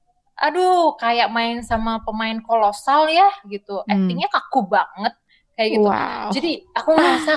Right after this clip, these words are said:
Speaker 1: kayak, "Oh my God, itu harmful banget buat aku." Aku
Speaker 3: Hmm.
Speaker 1: merasa
Speaker 2: Iya.
Speaker 1: dipermalukan, aku merasa, "Wow, aku tidak memenuhi ekspektasi nih." Dan itu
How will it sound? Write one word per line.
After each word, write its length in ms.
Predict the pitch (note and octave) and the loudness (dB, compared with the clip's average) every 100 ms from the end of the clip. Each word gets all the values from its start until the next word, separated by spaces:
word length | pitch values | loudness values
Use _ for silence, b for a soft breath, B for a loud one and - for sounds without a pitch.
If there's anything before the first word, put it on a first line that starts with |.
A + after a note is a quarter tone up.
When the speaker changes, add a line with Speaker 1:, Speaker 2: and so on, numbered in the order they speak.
| - | -2
Speaker 1:
kayak, 260 | A#3 A#3 - | -6 -6 -4
"Oh 120 | B3+ | -4
my 160 | C4 G#3 F#3 | -2 -6 -2
God, 180 | G#3 G#3 | -2 -2
itu 140 | G#3+ C#4 | -6 -12
harmful 500 | - G#3+ G3+ G#3 F#3+ | -4 -4 -2 -6 -4
banget 240 | F#3 G#3 B3 G3+ | -2 -2 -2 0
buat 160 | A3+ | 2
aku." 200 | B3 C4 A#3+ | 4 4 4
Aku 60 | F#3 | 2
Speaker 3:
Hmm. 60 | G#3 | 4
Speaker 1:
merasa 260 | G3 G3+ F#3+ | 4 4 2
Speaker 2:
Iya. 60 | F3 | 0
Speaker 1:
dipermalukan, 840 | F3+ F#3 F#3 F3+ G#3 - - G#3+ G3+ G3+ | -4 -8 -6 -6 -6 -8 -2 0 0 -2
aku 100 | G3+ | -6
merasa, 320 | F#3+ F#3+ - F#3+ b b b _ | -6 -6 -2 -2 b b b _
"Wow, 240 | C#4 D4+ G#3+ | 0 4 4
aku 80 | - | 2
tidak 240 | D4+ A3 G#3 | -6 -4 -2
memenuhi 320 | G#3 G#3 G#3 | -4 -4 -4
ekspektasi 640 | - G#3 - C4 - C#4 | -6 -12 -8 -10 -8 -8
nih." 200 | A3+ G3+ F#3+ | -6 -6 -4
Dan 120 | F#3+ G3+ | -6 -6
itu 200 | E4+ | -10